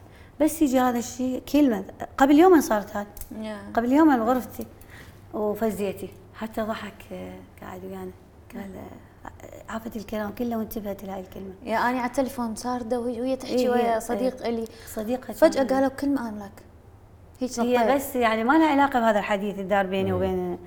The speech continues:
Speaker 1: آه، صديقها. فبعدين هي ملتهج على التليفون ومشغولة وهاي، بعدين بس طلعت هاي الكلمة مني، هي قالت، "اسم الله ماما."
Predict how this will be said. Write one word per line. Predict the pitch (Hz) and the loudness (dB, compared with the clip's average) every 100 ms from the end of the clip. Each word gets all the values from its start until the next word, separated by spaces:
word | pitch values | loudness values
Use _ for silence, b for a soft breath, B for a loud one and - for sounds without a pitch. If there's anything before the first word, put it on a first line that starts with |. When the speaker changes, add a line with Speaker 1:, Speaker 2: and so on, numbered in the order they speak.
| B B B - | B B B -8
Speaker 1:
آه، | 185 180 175 180 | -4 -2 -4 -6
صديقها. | - 190 185 185 175 - B B - | -4 -2 -4 -6 -14 -16 B B -10
فبعدين | 196 196 202 214 | -4 -2 0 0
هي | 247 240 220 - | 0 0 -2 -2
ملتهج | 196 185 285 254 226 - - - - - - - - | -4 -2 -4 -4 -6 -10 -18 -20 -20 -20 -20 -20 -18
على | - | -14
التليفون | 185 185 185 214 196 | -12 -12 -8 -6 -4
ومشغولة | 190 190 - 190 185 | -6 -8 -10 -8 -8
وهاي، | 185 190 | -8 -8
بعدين | 190 190 202 | -6 -6 -4
بس | 269 | -4
طلعت | - 262 233 | -2 -4 -2
هاي | 226 | -4
الكلمة | - 208 | -4 -6
مني، | 202 208 208 | -4 -4 -4
هي | |
قالت، | 202 196 B B B - | -8 -10 B B B -12
"اسم | 240 | -8
الله | 233 214 | -6 -6
ماما." | 196 190 | -8 -12